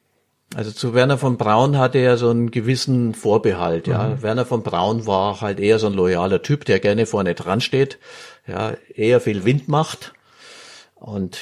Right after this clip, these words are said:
Speaker 1: ich will nicht sagen oberflächlich, sonst hätte er es nicht geschafft, da die, äh, Saturn-Rakete und, und den Mondflug zu machen.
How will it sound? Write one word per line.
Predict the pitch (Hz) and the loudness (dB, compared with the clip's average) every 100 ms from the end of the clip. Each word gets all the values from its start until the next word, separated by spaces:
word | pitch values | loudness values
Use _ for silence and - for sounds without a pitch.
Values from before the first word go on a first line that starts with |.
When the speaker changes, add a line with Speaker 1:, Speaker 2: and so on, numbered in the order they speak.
| - | -4
Speaker 1:
ich | 123 | 2
will | 160 | 4
nicht | 139 | 4
sagen | - 127 123 | 2 2 4
oberflächlich, | 139 139 - 90 95 85 | 4 4 4 0 0 -4
sonst | 101 98 | -4 2
hätte | 123 | 2
er | 117 | 2
es | - | 0
nicht | 107 | -4
geschafft, | 92 107 107 - | -4 -4 -4 -2
da | 87 85 | 0 0
die, | 87 85 82 | -2 -4 -4
äh, | 85 - 123 107 | -6 -8 -8 -8
Saturn-Rakete | 101 104 - 110 107 98 - 98 98 92 | -6 -6 0 0 0 -2 0 -2 0 -2
und, | 92 92 | -2 -8
und | - 113 92 | -10 -10 -6
den | 92 | -4
Mondflug | 95 107 - 95 - | -2 -2 -4 -8 -4
zu | |
machen. | 87 82 82 | -4 -2 -4